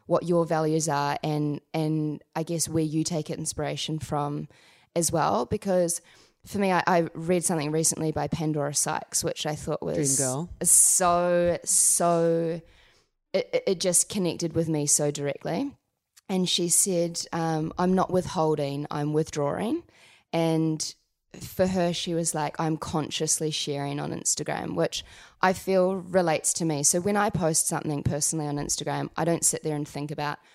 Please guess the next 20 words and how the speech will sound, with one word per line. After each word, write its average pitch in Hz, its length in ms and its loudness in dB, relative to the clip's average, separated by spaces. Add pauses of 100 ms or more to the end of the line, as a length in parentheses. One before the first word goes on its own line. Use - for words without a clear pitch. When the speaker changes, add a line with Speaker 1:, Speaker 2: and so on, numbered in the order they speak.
(340)
Speaker 1:
"What's - 180 -12
my 165 100 -4
caption - 400 -6
gonna 151 200 -2
be? 147 180 -6
What's 165 280 -6
this 170 140 -4
person 170 380 -2
gonna 156 200 -2
think 147 280 -4
about 147 260 -4
it? 143 140 -2
What 170 200 2
am 180 120 0
I 170 120 0
showing 156 460 0
a-, 147 140 -2
about 160 240 0
my 151 160 -2
life?" 143 400 -2